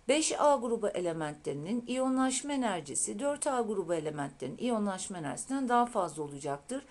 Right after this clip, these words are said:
C ifadesi yanlıştır. D. Y bir soy gazdır. Y sekiz A grubunda yer aldığına göre bir soy gaz olacaktır. Doğru. E. E'nin atom yarıçapı Z'nin atom yarıçapından büyüktür.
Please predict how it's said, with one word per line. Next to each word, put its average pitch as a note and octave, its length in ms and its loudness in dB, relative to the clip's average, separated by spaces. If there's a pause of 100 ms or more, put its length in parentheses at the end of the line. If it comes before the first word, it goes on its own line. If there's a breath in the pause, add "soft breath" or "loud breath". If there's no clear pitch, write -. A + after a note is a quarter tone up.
(340 soft breath)
C C4 220 0
ifadesi E3+ 640 0
yanlıştır. F#3 680 -2 (480 soft breath)
D. C4 60 0
Y A#3+ 500 4
bir D4 140 -2
soy A#3+ 320 4
gazdır. D3 400 -4 (380 soft breath)
Y C4+ 260 0
sekiz C#4+ 420 2
A C#4+ 140 8
grubunda G#3+ 500 -2
yer A3+ 160 2
aldığına E3+ 460 0
göre F3 320 -4
bir B3+ 140 -2
soy A3 320 2
gaz D#3+ 200 -2
olacaktır. D3 720 -6
Doğru. F3+ 360 2 (640 soft breath)
E. G#3+ 240 4 (220)
E'nin C#4 380 4
atom D4+ 460 -2
yarıçapı G3+ 600 0
Z'nin C4 460 -2
atom D4 360 -2
yarıçapından A#3 800 0
büyüktür. D#3 420 -2